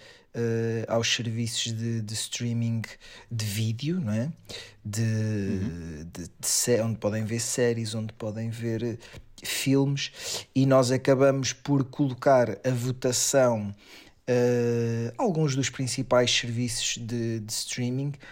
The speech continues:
Speaker 1: mas como é óbvio, eh, não sendo, eh, uma categoria totalmente fechada, eh,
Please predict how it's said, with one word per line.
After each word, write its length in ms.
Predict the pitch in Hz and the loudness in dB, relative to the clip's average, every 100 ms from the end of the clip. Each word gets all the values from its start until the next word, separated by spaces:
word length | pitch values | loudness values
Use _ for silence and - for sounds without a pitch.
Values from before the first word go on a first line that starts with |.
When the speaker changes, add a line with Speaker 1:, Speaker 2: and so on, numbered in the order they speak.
| - - | -12 2
Speaker 1:
mas 280 | 196 180 - | 6 6 4
como 260 | 180 170 | 4 6
é 100 | 156 | 8
óbvio, 680 | 147 147 143 143 156 175 202 _ - | 8 6 4 -2 -4 -4 -6 _ -2
eh, 560 | 151 143 143 143 143 - - | 2 4 2 2 -2 -6 -2
não 340 | 156 160 156 | 4 6 4
sendo, 1080 | 143 - - - 165 151 143 123 117 110 95 - - | 2 0 -2 0 0 2 0 -2 -6 -6 -10 -12 -10
eh, 440 | 107 101 95 80 | -8 -6 -8 -10
uma 260 | - 92 110 | -14 -12 -12
categoria 600 | 101 113 - 123 117 117 | -10 -10 -8 -6 -2 -4
totalmente 800 | - 147 143 127 120 123 120 113 | -4 -6 4 4 4 0 -4 -6
fechada, 680 | - - - 127 127 135 160 - - - - - | -6 -2 4 6 6 2 -6 -14 -20 -20 -10 0
eh, 640 | 143 143 143 143 139 143 | 4 4 4 4 2 0